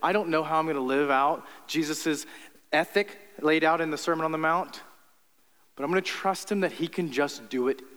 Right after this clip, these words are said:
through me, that he can make this work. And it's important. If we go to Ephesians four, we see Paul explain the gospel to the church in Ephesus.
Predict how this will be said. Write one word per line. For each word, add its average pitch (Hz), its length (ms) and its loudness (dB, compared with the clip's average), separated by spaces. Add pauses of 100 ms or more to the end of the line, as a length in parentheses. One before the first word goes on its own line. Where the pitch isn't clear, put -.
through 117 280 -6
me, 101 200 -12 (1400)
that 139 120 0
he 156 140 0
can 240 220 2
make 208 200 2
this 190 220 -2
work. 147 480 -2 (240)
And 165 100 2
it's 175 140 0
important. 202 400 2
If 175 100 0
we 208 80 2
go 254 140 4
to 226 80 4
Ephesians 208 500 0
four, 233 220 2
we 214 100 0
see 202 240 0
Paul 220 400 4
explain 202 460 0
the 190 60 2
gospel 185 420 2
to - 120 -12
the 165 100 0
church 180 280 0
in 165 80 0
Ephesus. 160 480 -2